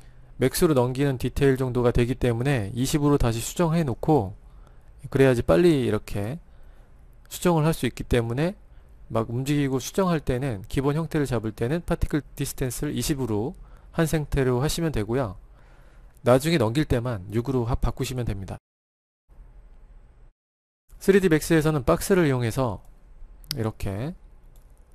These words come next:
바닥면을 만들고 에디테이블 폴리에서 스위프트 루프라는 명령으로 이쪽에 벽을 하나 세울 겁니다. 네, 여기를 익스트루드로 위로 올리죠.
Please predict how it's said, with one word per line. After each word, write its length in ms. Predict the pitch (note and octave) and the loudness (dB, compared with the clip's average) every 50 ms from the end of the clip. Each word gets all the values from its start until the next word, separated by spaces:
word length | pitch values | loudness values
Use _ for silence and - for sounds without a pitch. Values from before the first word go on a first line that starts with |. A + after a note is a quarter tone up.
| - - - - - - - - - - - - - - - | -20 -20 -20 -20 -20 -20 -20 -20 -20 -20 -20 -20 -20 -14 -6
바닥면을 460 | - A#2+ A#2 D3+ D3+ D3 C#3+ C#3 C#3 | -2 0 2 2 2 2 0 0 0
만들고 580 | C3 G#2 G2+ G#2 A2 G#2+ G2+ C3 B2 G2+ F2 - - | -2 -2 -2 -2 -4 -2 -2 -2 -2 -2 -4 -6 -6
에디테이블 380 | G#2 G#2 A2 - A#2+ A2+ A2 | -6 -4 -4 -4 -4 -4 -4
폴리에서 720 | - - - F3 E3+ E3 D3+ C3 A2+ A2 G#2 G2+ G#2+ C3+ D#3+ - _ _ _ _ _ _ _ _ _ _ - - - | -4 -2 0 0 2 2 2 0 0 0 -2 -2 -4 -6 -8 -10 _ _ _ _ _ _ _ _ _ _ -20 -20 -18
스위프트 420 | - - - E3 E3 - - E3 | -8 -2 0 0 0 0 2 2
루프라는 540 | C#3+ B2 A#2+ - - D#3 D3+ D3+ D3 D3 C#3 | 4 4 4 2 2 4 4 6 6 4 2
명령으로 640 | B2+ A#2+ A#2+ A#2+ A#2+ A#2+ A#2 A2+ C3 C3 A2+ F#2+ F#2+ | 0 0 0 0 0 0 0 0 0 0 0 0 -2
이쪽에 400 | G2 - - A2 G#2+ G2+ C3 C#3 | -6 -6 -4 -4 -2 0 -2 -2
벽을 340 | - - A2+ A2 B2 C#3 | 0 0 0 2 2 2
하나 160 | C#3 C#3+ C#3 C3+ | 2 2 0 -2
세울 240 | B2+ D3+ D3+ C#3 | 0 0 0 0
겁니다. 460 | B2+ - A#2+ G#2+ G2+ F#2+ G2 F2 G2 - - - _ - - - - - - - - - - - - - - - - - - - - - - - - - - - - - - - - - - - - - - - - - - - - - - - - | 0 -2 -4 -4 -4 -6 -6 -6 -8 -10 -18 -20 _ -20 -20 -20 -20 -20 -20 -20 -20 -20 -20 -20 -20 -20 -20 -20 -20 -20 -20 -20 -20 -20 -20 -20 -20 -20 -20 -20 -20 -20 -20 -20 -20 -20 -20 -20 -20 -20 -20 -20 -20 -20 -20 -20 -20 -20 -20 -16 -12
네, 180 | - F2+ F2+ - - - - - - - - - - - - - - - - - - - - - _ _ - - - - - - | -12 -12 -12 -14 -18 -20 -20 -20 -20 -20 -20 -20 -20 -20 -20 -20 -20 -20 -20 -20 -20 -20 -20 -20 _ _ -20 -20 -20 -20 -14 -10
여기를 380 | A2+ G#2+ G#2+ A2+ B2+ D#3 F3+ G3 - - - - | -8 -6 -4 -2 -2 -4 -4 -6 -10 -18 -14 -10
익스트루드로 960 | - A#2 - - - - - C3 B2+ B2 A2 G2+ G#2+ G2+ G#2 C#3+ F#3 F#3 F3 D#3+ | -8 -8 -8 -8 -8 -6 -4 -2 -2 -2 -2 -2 -4 -4 -4 -6 -8 -10 -12 -8
위로 260 | A#2+ G#2 G2+ G2+ G#2 | -6 -6 -4 -4 -4
올리죠. 400 | G2+ G#2+ G#2+ G2+ - - F#2 G#2+ | -4 -4 -4 -6 -6 -10 -12 -12